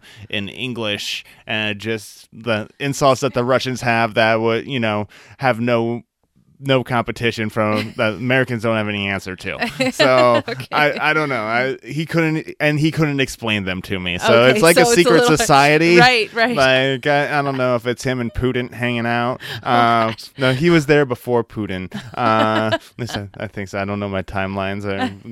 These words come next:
Speaker 1: I, I should go back to school, really.
Speaker 2: <laughs>
Speaker 1: Uh, <laughs> but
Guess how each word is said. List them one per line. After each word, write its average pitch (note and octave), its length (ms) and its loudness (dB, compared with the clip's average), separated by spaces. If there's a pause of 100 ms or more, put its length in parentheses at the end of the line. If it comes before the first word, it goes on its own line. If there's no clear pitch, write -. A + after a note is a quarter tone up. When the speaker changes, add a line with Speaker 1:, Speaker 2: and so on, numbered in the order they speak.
(220)
Speaker 1:
I, A#2+ 300 -2
I - 20 0
should B2+ 220 -6
go A2+ 120 0
back G2 220 -4
to F2+ 60 -12
school, F2+ 420 -6
really. F#2 400 -6 (120)
Speaker 2:
<laughs> - 120 -16
Speaker 1:
Uh, C4+ 280 0 (1080)
<laughs> - 580 -10
but D3 380 8